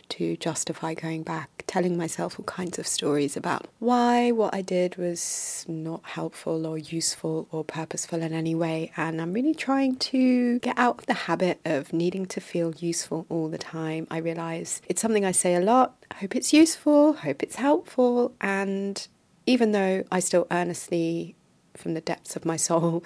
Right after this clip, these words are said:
<laughs> believe and think that and want that for people, I want to be of use, I want to be of service. At the same time, I'm trying to embrace doing things just because, not needing to analyse their worth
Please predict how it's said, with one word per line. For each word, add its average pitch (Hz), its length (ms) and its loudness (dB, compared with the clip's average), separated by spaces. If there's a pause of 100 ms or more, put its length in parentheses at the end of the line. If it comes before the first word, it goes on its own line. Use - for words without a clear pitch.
(160)
<laughs> - 180 -12
believe 190 360 6
and 180 180 2
think 254 300 6
that 175 200 4
and 175 220 2
want 226 240 2
that 165 240 -2
for - 120 -10
people, 165 460 -2
I 175 120 0
want 165 180 -2
to 214 60 2
be 165 200 0
of 156 140 -2
use, 170 320 -2
I 160 60 0
want 170 160 0
to 196 60 0
be 175 120 -2
of 170 80 -4
service. 170 540 -4 (460)
At 190 80 -4
the 190 60 -2
same 277 300 6
time, 277 840 2 (300)
I'm 262 100 2
trying 285 180 4
to 302 100 2
embrace 208 960 2 (340)
doing 196 300 4
things 180 880 0 (120)
just - 240 -2
because, 160 720 -4 (300)
not 190 160 4
needing 180 280 4
to - 160 -10
analyse 165 600 0 (200)
their 165 180 0
worth 170 600 -2